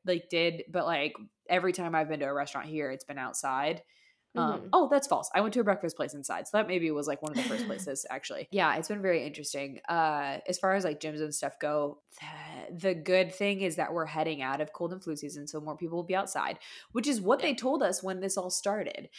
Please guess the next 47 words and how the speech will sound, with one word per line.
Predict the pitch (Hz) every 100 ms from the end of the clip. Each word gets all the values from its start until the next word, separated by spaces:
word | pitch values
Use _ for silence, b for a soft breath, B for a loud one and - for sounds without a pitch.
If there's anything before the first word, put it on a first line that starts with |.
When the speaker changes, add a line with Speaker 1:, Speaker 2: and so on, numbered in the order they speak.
| B B
Speaker 1:
was | 185 180
like, | 175 160
Speaker 2:
Yep. | 190 202 196
Speaker 1:
"Okay, | 196 190 175 170 -
as | 165 165
things | 196 190
get | 180 180
warmer | 175 185 185 180
and | 175 165
people | 180 170
are | 160
outside | 156 175 - 202 196 185
and | 156
there's | 139
better | 135 139 135
ventilations | 135 139 170 202 208 175 147
and | 123
windows | 175 208 196
are | 202
open | 190 185 170
and | 170
stuff | 175
like | 170 165
that, | 165 151 -
like, | 160 -
it's | 156
gonna | - 160
get | 151 147 156
better," | 180 151 113
which | 156 165
is | 165
what | 175
we | 185
saw | 170 156
initially. | 147 175 - 113 85
So | -
I | 175
will | 175
be | 175 190
very | 185 208
interested | - 190 165
to |
see | 156 165
what | 156
happens | 160 - 147
this | 143 -
fall, | 196 180 - -